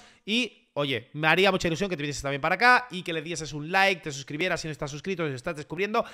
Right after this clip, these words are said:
se lo pases a tu abuela, a tu perro, a, a quien tú quieras, a tus colegas y que crezcamos todos juntos. Venga, ya está, no te doy más la tabarra. Venga, s-, que empiece el vídeo. E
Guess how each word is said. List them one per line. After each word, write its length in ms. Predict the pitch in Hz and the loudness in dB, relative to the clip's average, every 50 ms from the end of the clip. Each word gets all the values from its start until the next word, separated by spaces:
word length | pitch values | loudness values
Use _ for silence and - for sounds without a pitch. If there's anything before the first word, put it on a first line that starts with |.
| - - - | -18 -20 -14
se 100 | - - | -8 -6
lo 80 | 147 147 | -6 -4
pases 180 | - 160 - | -4 -2 -2
a 80 | 175 151 | -2 0
tu 60 | - | 0
abuela, 220 | 131 139 175 180 165 | 0 0 0 0 0
a 40 | |
tu 140 | 143 147 123 | 0 -2 -2
perro, 320 | - 185 175 185 208 196 - - - - - | -2 -2 0 0 0 -2 -2 -6 -20 -12 -2
a, 460 | - 151 151 156 151 - 160 156 151 | 4 6 8 8 8 8 8 8 8
a 80 | 147 131 | 6 4
quien 220 | 135 139 143 139 127 | 0 -4 -4 -2 0
tú 140 | - 180 | 0 0
quieras, 320 | 143 - 196 214 220 214 - | 2 4 4 6 6 4 2
a 60 | 160 | 0
tus 160 | 143 147 - - | -6 -8 -6 -4
colegas 560 | - 151 170 - 208 240 262 269 - - - - | -2 2 2 4 6 6 4 4 2 -2 -4 -4
y 180 | 202 226 226 | -4 -4 -2
que 140 | 165 196 175 | -2 -2 -2
crezcamos 400 | 160 151 139 - 180 170 165 147 | -2 -2 -2 0 -2 -2 -2 0
todos 180 | - 156 139 - | -2 -2 -2 -2
juntos. 380 | - 135 127 117 123 110 - - | -6 -10 -8 -6 -6 -6 -4 2
Venga, 180 | - 208 190 | 4 6 8
ya 100 | 208 214 | 8 6
está, 200 | 208 - 226 208 | 6 8 8 8
no 140 | 190 202 208 | 8 8 6
te 80 | 208 202 | 6 6
doy 120 | 220 220 | 4 6
más 200 | 202 208 196 175 | 8 6 8 8
la 100 | 185 185 | 8 6
tabarra. 360 | 180 170 156 147 143 131 127 151 | 6 6 4 4 4 2 2 4
Venga, 400 | 190 208 180 139 120 - _ _ | 4 4 4 4 2 0 _ _
s-, 220 | - - - - 165 156 139 135 - | -8 -6 -6 -4 -4 -6 -10 -2 2
que 60 | - | 2
empiece 220 | 175 151 226 - 220 | 4 4 4 4 4
el 40 | 185 | 4
vídeo. 260 | 156 127 110 95 - - - - - - - - | 4 2 -2 -4 -6 -6 -4 -4 -2 0 2 4
E 400 | - - 302 311 285 240 - - | 8 10 12 12 12 10 8 6